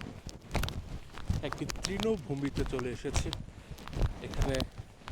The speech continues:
গবাদি পশুর চারণভূমির মতো মাসকালাইয়ের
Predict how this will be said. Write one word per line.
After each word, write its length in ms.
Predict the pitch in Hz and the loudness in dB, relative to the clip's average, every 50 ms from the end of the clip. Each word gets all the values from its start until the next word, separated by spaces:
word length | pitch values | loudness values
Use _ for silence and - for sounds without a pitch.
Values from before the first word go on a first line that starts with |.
| - | 8
গবাদি 300 | - - - 127 - - 127 | 8 8 8 6 2 0 -2
পশুর 280 | 127 123 - - - - 127 - - - | -2 -2 2 2 4 4 4 2 2 2
চারণভূমির 800 | 127 127 131 135 135 139 135 131 - - - - 120 117 117 117 113 | 2 2 2 2 0 -2 -2 -2 0 2 2 2 2 0 -2 -4 -4
মতো 200 | 113 - - - - - - - - - - - - - - - - - 113 | -4 -2 -2 -2 0 0 -2 -4 -6 -8 -12 -16 -18 -18 -16 -16 -14 -8 -6
মাসকালাইয়ের 680 | 117 123 131 - - - 156 147 139 131 127 127 120 | -4 -2 0 0 0 0 2 2 2 2 2 0 0